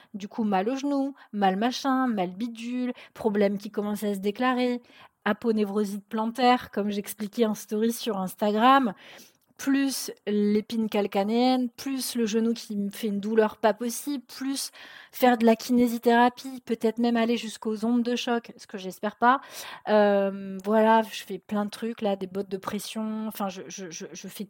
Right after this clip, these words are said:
tout, en fait, pour rem-, remettre mon corps en mouvement, et c'est pas forcément simple. Alors, je suis pas en grand, grand surpoids, mais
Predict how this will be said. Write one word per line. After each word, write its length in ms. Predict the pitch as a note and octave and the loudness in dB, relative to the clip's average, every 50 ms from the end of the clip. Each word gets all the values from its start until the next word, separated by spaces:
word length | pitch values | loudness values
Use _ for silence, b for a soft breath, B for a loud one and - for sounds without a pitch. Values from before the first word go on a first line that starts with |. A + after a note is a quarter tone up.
| _ - | _ -6
tout, 280 | - C#4 D4 D#4+ D#4 A3+ | -2 -2 0 0 -2 -2
en 80 | G3 | -4
fait, 180 | - G#3 G#3 G#3 _ | -2 -2 -4 -4 _
pour 200 | - G#3+ F#3 F#3 | -6 -6 -2 2
rem-, 300 | G#3 A3 A#3 A3+ A3 - - - - | 2 2 2 2 0 -4 -8 -12 -8
remettre 580 | G3 F3+ A3 A3 A#3 B3+ C4+ D4+ - - - - B B B B B B | -2 0 2 4 4 4 4 2 2 -2 -16 -20 B B B B B B
mon 200 | G#3+ G#3+ G#3+ G#3 | -4 -4 -4 -4
corps 320 | - - B3+ B3+ B3+ A#3+ A#3 | -2 2 4 4 6 4 4
en 80 | G#3+ | 0
mouvement, 480 | G3+ G3+ F#3+ F3+ G3+ G#3 A#3+ C4+ C4+ - - | -2 -2 -4 -4 -4 -2 -2 -2 -2 -4 -8
et 120 | F#3+ F#3 | -10 -10
c'est 180 | F3+ - - F3 | -10 -8 -10 -6
pas 220 | _ - C4+ C#4+ | _ 0 0 0
forcément 440 | - C#4 B3 - - A3 G#3+ G#3+ G3+ | 0 -4 -8 -6 -6 -4 -4 -4 -6
simple. 360 | - - A3 G#3 G3+ - _ B B B B B | -6 -4 -4 -4 -4 -6 _ B B B B B
Alors, 220 | B F#3 F#3+ F3+ F#3+ | B -8 -8 -8 -8
je 80 | G3+ | -10
suis 120 | F#3 - - | -10 -2 4
pas 120 | A#3+ A#3 | 4 4
en 140 | G#3+ F#3 - _ _ _ _ _ _ _ _ _ _ - G3+ | 4 2 -4 _ _ _ _ _ _ _ _ _ _ -14 -6
grand, 360 | - G#3+ G#3 - A#3+ C4 C4 | -2 0 0 4 6 6 6
grand 360 | B3 A3+ A3 G#3 A3 A#3 A#3 G#3+ | 6 4 2 2 2 2 2 2
surpoids, 640 | - - - F#3+ - _ - - A#3+ D#4 G#4+ A#4+ - B B B B B B B - | 0 -4 -8 -8 -8 _ -6 0 2 2 2 2 -2 B B B B B B B -10
mais 260 | A3 G3+ G#3 B3+ G4+ | -6 -4 -2 0 0